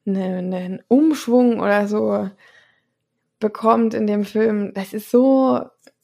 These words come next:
also für mich absolut nicht glaubenswürdig, äh, glaubenswert, also gar nicht. Auch dieser,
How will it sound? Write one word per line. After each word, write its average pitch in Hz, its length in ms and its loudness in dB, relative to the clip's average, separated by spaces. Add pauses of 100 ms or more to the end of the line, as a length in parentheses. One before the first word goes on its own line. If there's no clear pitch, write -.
(1200)
also 190 220 -10
für - 180 -2
mich 262 260 0
absolut 277 560 0
nicht 294 300 -2
glaubenswürdig, 220 1040 0
äh, 214 100 0
glaubenswert, 220 720 0
also 214 220 -2
gar 226 320 0
nicht. 214 240 0
Auch 202 140 -2
dieser, 208 440 0